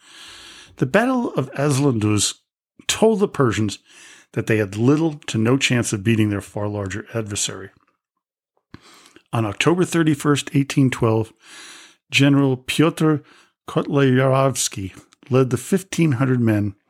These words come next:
and five hundred irregular cavalry with six cannons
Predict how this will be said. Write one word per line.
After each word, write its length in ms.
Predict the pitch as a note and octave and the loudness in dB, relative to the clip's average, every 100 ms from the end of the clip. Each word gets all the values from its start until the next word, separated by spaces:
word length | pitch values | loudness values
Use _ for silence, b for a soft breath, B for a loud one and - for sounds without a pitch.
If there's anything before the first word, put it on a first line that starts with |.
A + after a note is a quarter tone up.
| B B B B B B | B B B B B B
and 180 | B2 A2 | 0 0
five 280 | - C3+ C#3 | 2 2 4
hundred 280 | C3+ - | 2 2
irregular 480 | C#3 C3 B2+ B2 B2+ | 2 2 2 2 0
cavalry 640 | B2+ - A#2+ G#2 G#2 G#2+ G2 | -2 -2 0 0 -2 -2 -4
with 120 | - - | -6 -4
six 360 | - E3+ E3+ | 0 -2 -2
cannons 520 | - - B2+ B2 A2 | -4 0 2 2 0